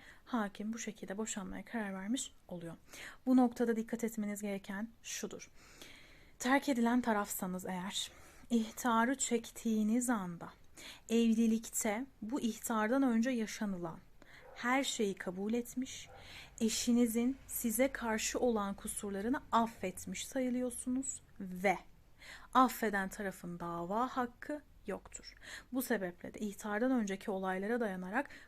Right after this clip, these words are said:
başka bir sebeple boşanma davası açamıyorsunuz. Böyle bir durum yaşıyorsanız buyurun gelin, bekliyorum. Size yardımcı olmak için buradayım. Hepinize sağlıklı, mutlu, bol hukuklu günler diliyorum.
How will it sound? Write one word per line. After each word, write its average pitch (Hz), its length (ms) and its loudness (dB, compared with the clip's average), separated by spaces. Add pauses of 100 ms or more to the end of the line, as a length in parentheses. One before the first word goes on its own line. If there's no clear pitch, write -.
başka 190 540 0
bir 226 100 2
sebeple 202 680 -2 (260)
boşanma 220 600 2
davası 185 580 -4 (280)
açamıyorsunuz. - 800 -8 (680)
Böyle 311 260 8
bir 226 120 4
durum 208 200 -2
yaşıyorsanız 240 760 0 (340)
buyurun 220 460 6
gelin, 254 320 4 (120)
bekliyorum. 226 560 0 (240)
Size 233 260 2
yardımcı 196 480 0
olmak 214 220 -2
için - 260 -6 (160)
buradayım. 185 400 -4 (840)
Hepinize 233 680 4
sağlıklı, 226 680 0
mutlu, 220 460 2
bol 220 200 4
hukuklu - 480 -8
günler 214 400 -4
diliyorum. 220 440 -4